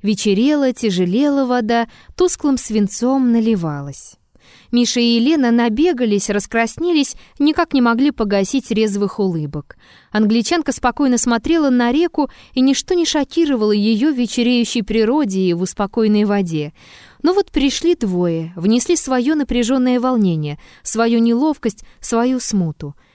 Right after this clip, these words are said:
И опять завязался нескончаемый спор. Встали с этой скамейки, где так далеко было видно, и откуда все видимое являлось спокойным и мирным. Перешли вниз, к самому берегу,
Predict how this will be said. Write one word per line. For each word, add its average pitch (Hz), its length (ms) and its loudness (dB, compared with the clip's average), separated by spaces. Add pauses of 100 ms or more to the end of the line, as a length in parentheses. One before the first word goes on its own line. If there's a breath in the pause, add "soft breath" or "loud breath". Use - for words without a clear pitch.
(160)
И 247 120 0
опять 339 340 0
завязался 220 680 0
нескончаемый 196 720 0
спор. - 440 -12 (460)
Встали 359 360 0
с 311 100 0
этой 269 160 0
скамейки, 262 680 0
где 247 180 -2
так 277 220 -2
далеко 269 420 0
было 254 220 0
видно, 226 460 0 (240 loud breath)
и 226 100 2
откуда 220 400 0
все 233 220 -2
видимое 214 480 2
являлось 208 460 0
спокойным 262 680 0
и 254 40 2
мирным. 160 580 0 (440 soft breath)
Перешли 247 460 2
вниз, 185 500 0
к - 80 -10
самому 220 460 2
берегу, 170 540 -2